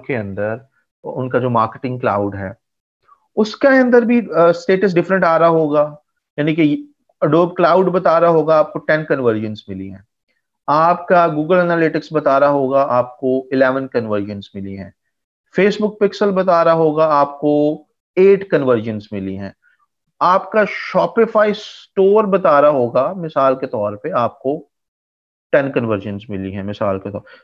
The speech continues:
So you would see कि real conversion जो आपको मिली हैं या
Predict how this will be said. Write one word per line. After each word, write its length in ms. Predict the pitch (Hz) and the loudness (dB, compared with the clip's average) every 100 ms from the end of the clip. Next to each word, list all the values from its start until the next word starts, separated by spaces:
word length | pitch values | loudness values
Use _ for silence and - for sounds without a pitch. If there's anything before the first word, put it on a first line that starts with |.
| - | 0
So 160 | 233 | 2
you 160 | 269 277 | 4 4
would 220 | 277 - | 2 0
see 220 | 214 226 | 0 2
कि 100 | 226 | 0
real 280 | 160 151 247 | 2 4 4
conversion 500 | 254 220 170 156 185 | 2 2 2 2 2
जो 80 | 175 | 2
आपको 280 | 156 151 151 | 2 2 0
मिली 260 | 127 143 | 2 2
हैं 180 | 160 127 | 2 0
या 180 | 139 | 0